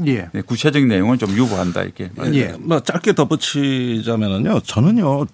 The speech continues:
Speaker 3: 준다 그러면 당당하게 줬으면 좋겠어요.
Speaker 1: 음.
Speaker 3: 어,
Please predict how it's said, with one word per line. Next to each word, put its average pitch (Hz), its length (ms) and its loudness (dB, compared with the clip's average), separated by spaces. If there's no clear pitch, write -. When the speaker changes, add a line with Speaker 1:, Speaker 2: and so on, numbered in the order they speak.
Speaker 3:
준다 202 380 0
그러면 277 240 0
당당하게 254 560 4
줬으면 240 320 0
좋겠어요. 107 440 -6
Speaker 1:
음. 98 260 -8
Speaker 3:
어, 117 260 2